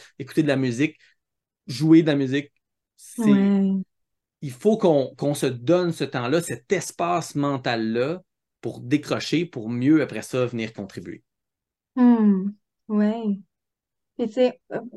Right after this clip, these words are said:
Speaker 2: je t'en-, je t'écoute parler, puis ça me fait vraiment penser à l-, l'analyse fonctionnelle, tu sais.
Speaker 1: Mhm.
Speaker 2: Quand on se demande, ben, de quoi tel projet ou tel élément ou telle personne ou telle situation a besoin,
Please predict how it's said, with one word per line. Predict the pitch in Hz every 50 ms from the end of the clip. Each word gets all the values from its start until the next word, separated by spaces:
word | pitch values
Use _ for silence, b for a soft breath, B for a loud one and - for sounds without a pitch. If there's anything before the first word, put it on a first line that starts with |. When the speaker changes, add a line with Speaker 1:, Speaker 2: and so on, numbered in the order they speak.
| - -
Speaker 2:
je | - -
t'en-, | 247 220 208 -
je | 214 -
t'écoute | - 240 240 262 269 269
parler, | - 254 226 226 220 233 247
puis | 269 -
ça | - 240 220
me | 220 220
fait | 214 226
vraiment | 214 202 208 208 214 220 233 240
penser | - 240 220 208 202 202 208 - 247 240 240 247 247 - _ -
à | 214 220 220 220 220
l-, | 220 214 - - 220 220 214 208 202 208 202 - -
l'analyse | 202 214 208 202 202 208 208 196 208 214 214 226 247 254 247 -
fonctionnelle, | - 220 208 202 196 - - 208 196 190 190 196 214 233 240 214 190 190 202 - _ _ _
tu | - -
sais. | - 247
Speaker 1:
Mhm. | 151 151 151 165 208 214 - - _ _ _
Speaker 2:
Quand | - - 220 214 226
on | 226 214 214
se | 208
demande, | 214 208 202 214 233 262 269 269 262 240
ben, | 226 214 208 208 - _
de | - 208 202 190 226 208
quoi | 208 208 - - 262 262 269 285 294 277 277 _ _ _ _ _ _ _ _
tel | - 240 233 240 214
projet | - - - 247 247 247 - 220 208 214 214
ou | 220 214 208
tel | 208 214 208 208 208
élément | 214 233 254 269 254 220 190 180 180 185 196 202
ou | 196 196 196 190
telle | - - 208 208 214 208 196 - _
personne | - 254 277 262 - - - 208 185 185 185 190
ou | 196 196
telle | - 208 190 196 196
situation | - - - - 277 269 - - 262 233 214 202 196 - - 233 226 226 240 - _ -
a | 196 202 190
besoin, | 180 185 180 214 220 226 220 202 202 202 190 190 190 202